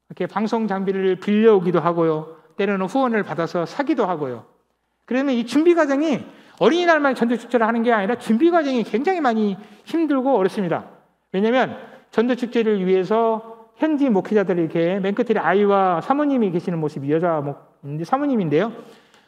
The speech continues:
와서 어린이 전도법을 배워야 돼요.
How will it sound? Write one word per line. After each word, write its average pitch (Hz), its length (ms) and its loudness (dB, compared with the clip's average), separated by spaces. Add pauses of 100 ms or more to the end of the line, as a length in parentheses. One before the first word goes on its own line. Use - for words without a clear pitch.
(120)
와서 190 720 0 (260)
어린이 320 480 2
전도법을 233 540 2
배워야 143 420 -2
돼요. 110 300 -10